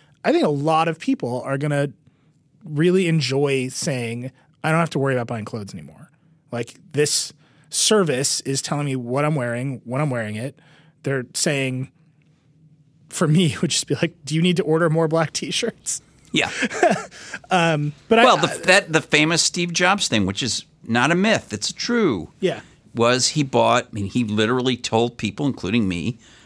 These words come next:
Speaker 2: "I don't wanna spend any time picking out clothing."
Speaker 1: Yeah.
Speaker 2: You know, and he was basically in shape guy most of the time, and so most of the years, so he bought seventy, now he bought super expensive ones, but he bought a bunch of mock turtlenecks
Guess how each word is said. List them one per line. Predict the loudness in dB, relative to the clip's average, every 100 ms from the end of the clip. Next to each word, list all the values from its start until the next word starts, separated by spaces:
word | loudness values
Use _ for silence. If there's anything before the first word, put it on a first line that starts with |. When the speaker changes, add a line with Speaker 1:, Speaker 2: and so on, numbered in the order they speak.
| -8
Speaker 2:
"I | -6
don't | 0 0 0
wanna | -2
spend | -2 0 0
any | 0
time | 0 -4
picking | -2 -2 -2
out | -2
clothing." | 0 -2 0 -6 -14 _ _
Speaker 1:
Yeah. | -6 -4
Speaker 2:
You | -4
know, | -2 -4 -6 _
and | -4 -2
he | 0
was | 0 -4 -6 _ _
basically | -4 -4 -2 -4
in | -2 -4
shape | -2 -2 -2 -2
guy | -2 -2 -2 -4 -6 -14
most | -6 -4 -4 -6
of | -8
the | -6
time, | -4 -2 -2 0
and | 0
so | 0 2 2 0
most | -2 -4 -4
of | -6
the | -4
years, | -2 -2 -2
so | -2 0 0 -2
he | -4 -4 -2 -2 -6 _ _
bought | -8 -2 -2 -2 -4
seventy, | -2 0 0 0 0 -2 -4
now | -2 -2
he | 0
bought | 0 2 0 0
super | -2 -2 -2
expensive | -6 -2 0 0 -4
ones, | -6 -6 -6
but | -4 -4
he |
bought | -2 -2
a | -2
bunch | -2 -2
of | -2
mock | 0 -2 -4
turtlenecks | -4 -2 0 -2 -4 -6 -10